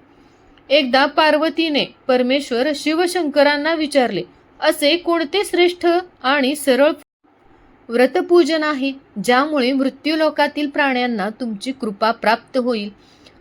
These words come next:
उत्तरादखल शंकराने पार्वतीला शिवरात्रीच्या व्रताची कथा सांगितली. एका गावात एक शिकारी राहत होता. मुक्या जनावरांची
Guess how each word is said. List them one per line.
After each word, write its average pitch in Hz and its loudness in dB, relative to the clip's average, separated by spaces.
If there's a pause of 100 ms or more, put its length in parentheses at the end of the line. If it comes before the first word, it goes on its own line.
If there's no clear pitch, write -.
(120)
उत्तरादखल 311 0
शंकराने 269 0
पार्वतीला 262 0 (300)
शिवरात्रीच्या 240 0
व्रताची 254 -2 (100)
कथा 214 -2
सांगितली. 226 -6 (400)
एका 269 2
गावात 311 4 (160)
एक 269 -2
शिकारी 233 -2
राहत 214 -2
होता. 226 -6 (340)
मुक्या 285 0
जनावरांची 330 0